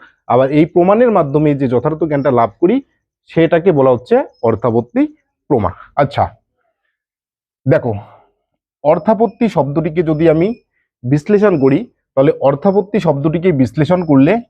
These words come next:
দুটো শব্দ পাবো, একটা শব্দ পাবো অর্থ, আর একটা শব্দ পাবো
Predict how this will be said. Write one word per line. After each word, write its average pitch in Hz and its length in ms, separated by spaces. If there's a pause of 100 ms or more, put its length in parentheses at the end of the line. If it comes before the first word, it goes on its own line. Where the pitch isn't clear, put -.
(1040)
দুটো 180 380
শব্দ 127 260 (100)
পাবো, 92 220 (1600)
একটা 139 280
শব্দ 170 220 (100)
পাবো 180 160 (180)
অর্থ, 139 200 (760)
আর 139 180
একটা 190 180
শব্দ 143 240 (120)
পাবো 151 300